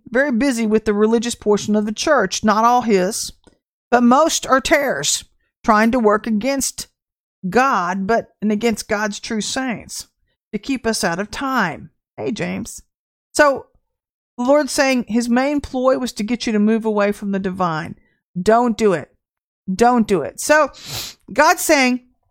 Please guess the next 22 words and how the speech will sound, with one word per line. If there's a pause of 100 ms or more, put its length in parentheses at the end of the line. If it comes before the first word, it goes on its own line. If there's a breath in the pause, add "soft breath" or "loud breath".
(920)
time
was
never
the
devil's (260)
because
the
devil
knew (600 soft breath)
man's
limitation
in
his
earth
suit. (720)
I
thought
that
was
fascinating, (800)
which
was